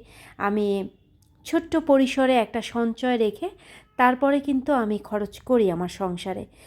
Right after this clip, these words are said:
তো আমি যেটা পছন্দ সেটা কিনতে আমি ভালোবাসি, সেখানে যদি দাম একটু বেশিও পড়ে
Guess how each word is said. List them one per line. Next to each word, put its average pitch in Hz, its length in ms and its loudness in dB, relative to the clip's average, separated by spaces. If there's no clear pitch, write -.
তো 240 100 4
আমি 277 460 4
যেটা 269 260 0
পছন্দ 269 560 2
সেটা 262 300 -2
কিনতে 247 600 0
আমি 247 220 2
ভালোবাসি, 277 640 4
সেখানে 262 380 -2
যদি 247 220 -6
দাম 226 300 0
একটু 240 260 -2
বেশিও 202 440 0
পড়ে 254 320 2